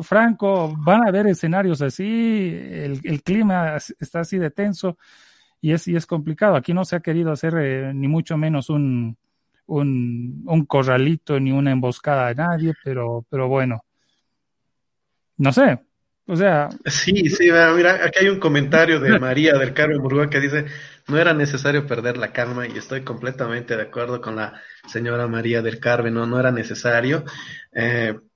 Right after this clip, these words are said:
Speaker 2: pienso que estas, este tipo de muchas veces alusiones que le hacen a uno, ya nos ha pasado aquí, Franco, ¿no? Que, que masista, que añista, que mesista.
Speaker 1: Bueno, pero era un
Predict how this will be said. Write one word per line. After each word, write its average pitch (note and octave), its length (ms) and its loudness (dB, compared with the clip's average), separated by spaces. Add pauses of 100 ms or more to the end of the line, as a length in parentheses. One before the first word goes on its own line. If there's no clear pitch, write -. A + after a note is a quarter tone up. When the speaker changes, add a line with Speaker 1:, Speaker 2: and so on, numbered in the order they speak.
Speaker 2:
pienso C#3+ 460 4
que A#2+ 340 2
estas, B2+ 360 0
este C#3 200 -4
tipo C#3 280 0
de B2 160 2
muchas C3 320 -4
veces B2 360 -4
alusiones E3 680 -4
que D3+ 100 0
le D3 80 2
hacen C#3 240 -4
a C3 100 0
uno, D3 320 2 (440)
ya D3 180 2
nos D3+ 200 0
ha C#3 100 2
pasado D3 380 4
aquí, C3 220 0
Franco, C3+ 420 -2
¿no? B2+ 260 -2
Que, C3 220 0
que B2+ 160 0
masista, C3 880 -2
que B2+ 120 -4
añista, B2+ 840 0
que A2 680 -4
mesista. C3 400 -2
Speaker 1:
Bueno, B3 180 4
pero C#3 220 4
era C#4+ 100 6
un C4 80 8